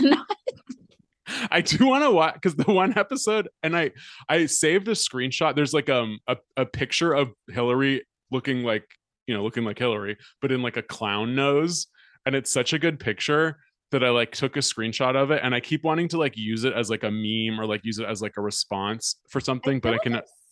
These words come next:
Speaker 1: seen it. Maybe just from you.
Speaker 2: Uh, I think I, I don't know that I've ever, like,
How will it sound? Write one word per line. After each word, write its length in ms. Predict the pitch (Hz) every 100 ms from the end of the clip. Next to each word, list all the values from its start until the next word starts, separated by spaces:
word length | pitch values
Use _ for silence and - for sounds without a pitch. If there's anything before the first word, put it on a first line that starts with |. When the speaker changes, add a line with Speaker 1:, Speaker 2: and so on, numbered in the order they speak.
| 202
Speaker 1:
seen 200 | 302 370
it. 560 | 117 62 64 76 - - _ _ _ _ _
Maybe 320 | 202 226 269
just 160 | 247 240
from 180 | 196 170
you. 140 | 156 113 104 214 262 - _ _ -
Speaker 2:
Uh, 480 | 165 170 165 165 - -
I 100 | 190
think 200 | 269 349
I, 180 | 339 - _ _
I 80 | 180
don't 120 | 269
know 120 | 285
that 100 | 320
I've 100 | 254
ever, 200 | 185 160
like, 160 | 156